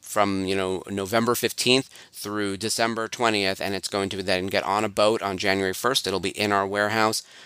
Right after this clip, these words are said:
uh, February first. We've had the timeline by two months. It's gonna arrive in Q two twenty. We put it in quarters. It arrives in Q two twenty twenty-three.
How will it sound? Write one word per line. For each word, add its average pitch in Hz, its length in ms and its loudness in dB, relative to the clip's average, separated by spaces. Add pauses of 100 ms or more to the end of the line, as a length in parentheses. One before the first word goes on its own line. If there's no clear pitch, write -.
(220)
uh, 95 340 2
February 101 340 -2
first. 151 320 0
We've 95 140 -10
had 107 220 2
the 104 60 -10
timeline 110 440 0
by 92 100 2
two 107 240 -6
months. 127 340 2 (200)
It's 101 120 -4
gonna 104 200 -2
arrive 113 200 4
in 117 80 -2
Q 123 220 -6
two 117 220 -4
twenty. 101 320 0
We 104 100 -6
put 101 160 -2
it 101 60 0
in 110 80 2
quarters. 139 400 4 (240)
It 113 100 -4
arrives 107 320 2
in 113 80 -4
Q 123 180 -16
two 120 160 -10
twenty 110 240 0
twenty-three. 101 520 0